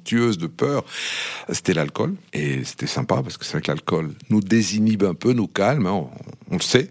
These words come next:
<laughs> Et ce qui se passe, c'est que les effets sont un peu vite négatifs, donc ça va pas.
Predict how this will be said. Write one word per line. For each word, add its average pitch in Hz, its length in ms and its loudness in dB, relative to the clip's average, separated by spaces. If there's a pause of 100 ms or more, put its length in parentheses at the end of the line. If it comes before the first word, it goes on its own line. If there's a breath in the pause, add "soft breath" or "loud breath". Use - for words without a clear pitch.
(140)
<laughs> - 340 -8
Et 110 600 6
ce - 100 -4
qui - 100 -4
se - 60 -6
passe, 165 220 2
c'est - 100 -8
que 139 360 0 (160)
les 110 200 2
effets 147 140 2
sont 113 160 2
un 101 100 2
peu 117 120 2
vite 123 360 0
négatifs, 110 500 2
donc 90 240 -4
ça 98 140 -2
va 98 120 2
pas. - 140 -10